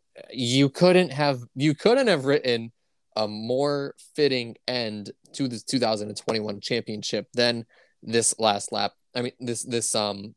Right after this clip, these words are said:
late race incident, we'll call it. So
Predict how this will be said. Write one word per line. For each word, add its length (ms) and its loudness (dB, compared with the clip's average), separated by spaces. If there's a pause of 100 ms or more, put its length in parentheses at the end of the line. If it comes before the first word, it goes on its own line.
(580)
late 320 0
race 540 -4 (420)
incident, 420 -6
we'll 140 -4
call 300 0
it. 80 -4 (480)
So 400 6